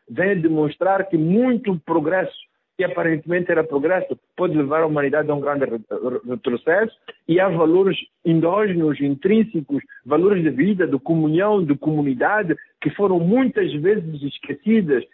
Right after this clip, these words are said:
e metidas de lado, que as comunidades continuam a tentar dizer e a reivindicar. A nossa, a minha experiência é de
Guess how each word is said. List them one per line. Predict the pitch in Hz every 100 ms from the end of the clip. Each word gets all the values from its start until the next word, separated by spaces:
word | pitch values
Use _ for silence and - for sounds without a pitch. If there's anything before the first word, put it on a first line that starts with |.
| -
e | 165
metidas | 165 160 165 147 131
de |
lado, | 135 175 190 190
que | 185
as | 151
comunidades | - 147 147 170 -
continuam | 143 - 156 156
a |
tentar | 139 143 147
dizer | 123 143
e |
a | 127
reivindicar. | 120 117 110 104 98 - _ _ _ -
A | 127
nossa, | 196 247 226 202
a | 170
minha | 233 226
experiência | - - 165 180 214 208 180 170 _ _ -
é | 185
de | 170 -